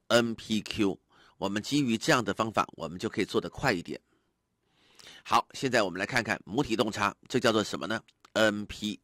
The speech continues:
那么样本洞差，我们知道是什么呢？X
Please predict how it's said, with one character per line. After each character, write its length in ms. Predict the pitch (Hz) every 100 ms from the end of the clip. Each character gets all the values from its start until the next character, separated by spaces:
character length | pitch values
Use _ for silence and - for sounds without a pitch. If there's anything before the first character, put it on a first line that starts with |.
| _ _ _ _ - - - - _
那 140 | 165
么 180 | 135 - _ _ _
样 240 | 185 170
本 160 | 98 71
洞 160 | 117 107
差， 240 | 104 104 _ _ _ _ -
我 120 | - 92
们 100 | 95
知 120 | 110
道 140 | 113
是 120 | 101
什 140 | 98 64
么 80 | 71
呢？ 180 | 85 - _ _ _ _ _ _ _ _ _ _ _ _ _ _ _ _
X 380 | 120 131 -